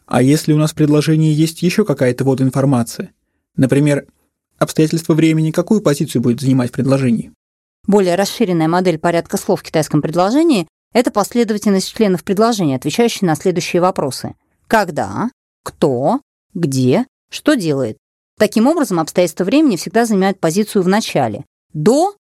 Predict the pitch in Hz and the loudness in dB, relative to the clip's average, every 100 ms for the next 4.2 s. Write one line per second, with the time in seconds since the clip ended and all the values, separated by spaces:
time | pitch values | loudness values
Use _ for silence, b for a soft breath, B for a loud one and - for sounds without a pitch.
0 | _ 262 302 - 220 - - 151 151 143 | _ 0 2 0 -2 -4 -6 -2 -2 0
1 | 107 - 101 131 - _ _ _ _ - | -2 -6 -8 -10 -14 _ _ _ _ -4
2 | 139 135 - - - 147 147 143 - 143 | 0 2 0 -4 -2 0 0 -4 0 2
3 | 131 123 143 127 135 131 - 139 208 240 | 2 0 -4 -2 -2 0 0 2 4 2
4 | 139 | 0